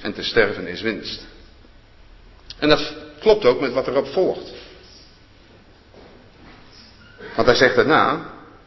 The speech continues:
"Maar moet ik, maar leven," ik sla even dit tussen haakjes over, "maar leven in het vlees,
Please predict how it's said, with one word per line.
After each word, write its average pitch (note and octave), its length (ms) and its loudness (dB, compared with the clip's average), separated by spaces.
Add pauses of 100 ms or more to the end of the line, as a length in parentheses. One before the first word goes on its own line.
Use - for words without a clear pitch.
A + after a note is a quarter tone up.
(960)
"Maar A#2 140 4
moet G3 180 6
ik, - 240 0 (540)
maar A#2+ 160 6
leven," G3 600 2 (480)
ik - 80 -18
sla A2+ 240 0
even A2 200 -4
dit G#2 180 -6
tussen A2 240 -4
haakjes A2+ 460 -4 (380)
over, G#2 380 0 (380)
"maar A2+ 180 4
leven F3+ 320 2
in C3+ 60 -4
het A#2+ 200 -4
vlees, C#3 680 0